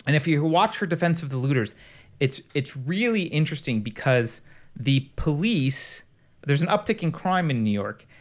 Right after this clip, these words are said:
and the police do the thing that normally A O C's side does. They have a univariate cause that they put forward. It's because of this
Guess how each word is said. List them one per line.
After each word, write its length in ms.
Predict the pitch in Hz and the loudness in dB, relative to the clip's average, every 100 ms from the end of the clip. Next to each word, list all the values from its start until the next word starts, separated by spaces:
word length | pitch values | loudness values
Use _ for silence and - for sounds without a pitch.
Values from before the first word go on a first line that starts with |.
| - - | -18 -2
and 120 | 147 | 0
the 40 | 143 | 0
police 720 | 175 202 294 185 175 - - _ _ - 143 | -4 -4 -2 -2 -4 -6 -14 _ _ -20 -6
do 240 | 165 175 | 0 2
the 120 | 170 170 | 2 -2
thing 520 | - 151 117 117 135 | -2 2 2 2 2
that 220 | - 131 | 2 2
normally 920 | 139 143 208 311 277 165 139 131 151 - | 2 4 4 4 4 4 4 2 0 2
A 120 | 139 | 4
O 100 | 135 | 6
C's 360 | 127 - 165 165 | 2 -2 -2 0
side 340 | - 107 98 | 0 -2 -2
does. 340 | - 90 - - _ _ | -4 -4 -6 -18 _ _
They 80 | 156 | 2
have 180 | 151 139 | 4 4
a 40 | |
univariate 640 | 123 147 175 160 151 127 - | 2 2 2 4 4 4 2
cause 340 | 139 117 110 | 2 4 2
that 80 | 101 | -2
they 80 | 107 | -4
put 220 | - - | -4 -4
forward. 220 | 120 107 | -4 0
It's 120 | 165 | -2
because 300 | 165 - 202 | -2 2 2
of 160 | 170 135 | 2 0
this 340 | 131 - - | 0 0 -12